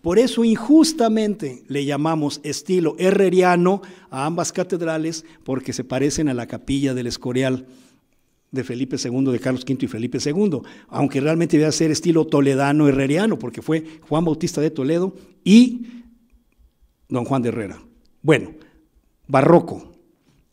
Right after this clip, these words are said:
Cuando hablamos entonces del barroco, mencionamos el barroco purista. Y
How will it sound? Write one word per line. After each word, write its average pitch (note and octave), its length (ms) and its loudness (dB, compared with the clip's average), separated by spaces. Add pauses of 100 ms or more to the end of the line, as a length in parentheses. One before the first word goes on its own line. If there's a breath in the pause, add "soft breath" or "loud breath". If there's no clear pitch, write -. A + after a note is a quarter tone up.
(760)
Cuando E3+ 260 0
hablamos A3 360 6
entonces F#3+ 420 0
del D3+ 140 4
barroco, D3+ 560 0 (960 soft breath)
mencionamos D3 560 2
el C3+ 100 4
barroco B2 380 0
purista. D#3 540 -2 (720 soft breath)
Y G3 340 2